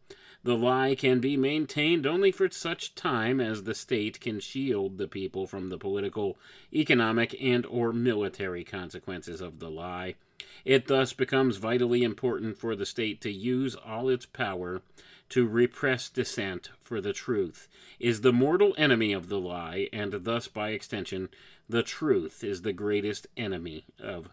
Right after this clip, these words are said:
the state." End quote. And here's a second quote. This one,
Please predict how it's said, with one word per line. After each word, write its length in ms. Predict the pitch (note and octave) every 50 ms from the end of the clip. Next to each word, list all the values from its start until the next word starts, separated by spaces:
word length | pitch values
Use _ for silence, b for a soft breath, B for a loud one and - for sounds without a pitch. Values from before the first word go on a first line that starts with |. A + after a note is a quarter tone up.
| _ _
the 160 | - G#2+ G2 F2+
state." 560 | - - - - F#2 D#2 D2+ D2 - - - _ _ _ _ -
End 300 | F2+ E2+ D2 D2+ D2+ _ _ _ _ _ _ _ _ _
quote. 460 | _ _ - A#2 G2+ F2 - - - _ _ _ _ _ _ _ _ _ _ _ _ - b b b b b b b b b b b b _ _ _ _ _ _ _ _ -
And 160 | - A2+ A#2
here's 340 | A#2 B2+ C#3 C3+ C3+ C3 B2 -
a 320 | - C3+ B2 A#2+ A#2+ A#2 - - - _
second 460 | - - - - G#2+ F#2+ - D#2 C#2+ -
quote. 460 | - - - D#2+ D#2+ E2 - - - - _ _ _ _ _ _ _ _ _ _ b b b b b b b b b b
This 300 | C3+ C#3+ C#3+ B2+ - -
one, 480 | A#2 G#2+ G#2+ A2+ D3+ A3 A3 - C3+